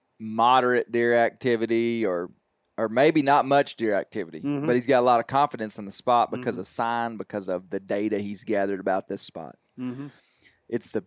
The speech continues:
Speaker 1: it's, it's prime time. It's, like, right now.
Speaker 2: Mm-hmm.
Speaker 1: Do you move to another spot?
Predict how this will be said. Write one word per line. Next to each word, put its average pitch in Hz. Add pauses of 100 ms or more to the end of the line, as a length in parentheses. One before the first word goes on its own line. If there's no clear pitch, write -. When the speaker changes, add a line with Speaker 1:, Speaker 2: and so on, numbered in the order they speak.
(160)
Speaker 1:
it's, -
it's 110
prime 139
time. 107
It's, -
like, 95
right 101
now. 95
Speaker 2:
Mm-hmm. 131 (880)
Speaker 1:
Do 127
you 113
move 120
to 131
another 120
spot? 131